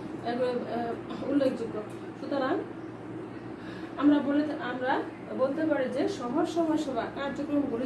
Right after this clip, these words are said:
যদি আমরা সঠিকভাবে বাস্তবায়ন করতে পারি, তাহলে আমাদের শহর এলাকার বিভিন্ন আর্থসামাজিক সমস্যাগুলো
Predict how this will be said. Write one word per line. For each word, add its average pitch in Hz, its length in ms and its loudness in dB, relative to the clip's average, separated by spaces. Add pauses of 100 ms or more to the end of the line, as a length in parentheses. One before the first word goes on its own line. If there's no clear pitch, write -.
(120)
যদি 240 180 -2
আমরা 220 200 -2
সঠিকভাবে 226 640 -2 (280)
বাস্তবায়ন 269 480 -2 (100)
করতে 247 320 -4
পারি, 226 280 0
তাহলে 240 420 0 (300)
আমাদের 240 440 2 (180)
শহর 269 200 0
এলাকার 233 400 0
বিভিন্ন 247 340 -2
আর্থসামাজিক 254 720 -2
সমস্যাগুলো 247 680 -2